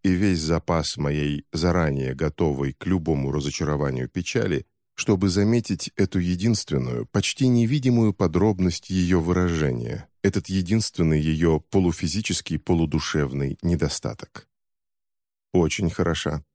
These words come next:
сказал я Ральди. Она посмотрела на меня пристально и сказала: "Ты никогда не хотел пойти со мной, в конце концов, это понятно. Но я надеюсь, что ты не откажешься провести время с моей подругой.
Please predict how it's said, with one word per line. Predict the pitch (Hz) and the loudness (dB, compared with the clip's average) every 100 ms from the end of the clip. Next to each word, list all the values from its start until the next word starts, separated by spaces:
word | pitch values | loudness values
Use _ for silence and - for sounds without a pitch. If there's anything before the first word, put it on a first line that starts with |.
| _ | _
сказал | - - 76 78 80 | -8 -2 0 0 0
я | 73 71 | 0 0
Ральди. | 67 62 55 52 - _ _ _ _ _ - | -2 -4 -8 -10 -12 _ _ _ _ _ -2
Она | 104 127 | 2 2
посмотрела | 120 120 113 110 110 101 | 2 0 0 2 4 4
на | 92 | 4
меня | 90 90 | 2 2
пристально | - 131 - 120 120 117 - | 0 -4 -2 -2 0 -2 -2
и | |
сказала: | 101 - 101 85 60 - - _ _ _ _ _ | -6 -2 0 0 -2 -4 -14 _ _ _ _ _
"Ты | - 113 | 0 2
никогда | 110 107 98 110 | 2 0 2 2
не | 104 | 2
хотел | 101 - 98 | 0 -2 -2
пойти | - 95 - | -2 -4 -2
со | 95 101 | -4 0
мной, | 110 80 62 | 0 0 -2
в | - | -8
конце | 82 67 69 | -10 -6 -6
концов, | 65 - 80 82 | -6 -4 -4 -4
это | 87 | -6
понятно. | - 95 95 64 - - - _ _ _ _ _ - | -4 -2 -2 -4 -8 -16 -16 _ _ _ _ _ -2
Но | 92 | 2
я | 85 | 4
надеюсь, | 78 71 76 73 69 - - | 2 2 0 0 -2 -8 -10
что | - 87 | -6 -2
ты | 87 | 0
не | 80 | 0
откажешься | 80 - 127 110 85 - - 67 - | -2 -2 0 0 0 -2 -4 -4 -4
провести | 87 82 78 - 78 | -2 0 -2 -2 -2
время | 76 82 82 | 0 -2 -2
с | - | -2
моей | 82 85 | -2 -2
подругой. | 92 90 117 90 62 | -4 -2 -2 -4 -8